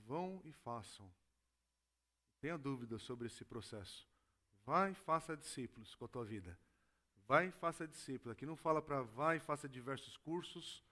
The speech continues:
"vai e aguarde teu diploma",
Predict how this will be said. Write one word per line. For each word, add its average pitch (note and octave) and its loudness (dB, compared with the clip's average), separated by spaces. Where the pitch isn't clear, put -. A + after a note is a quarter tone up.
"vai D#3+ 10
e D#3 6
aguarde C#3+ 6
teu C#3+ 0
diploma", E3+ 4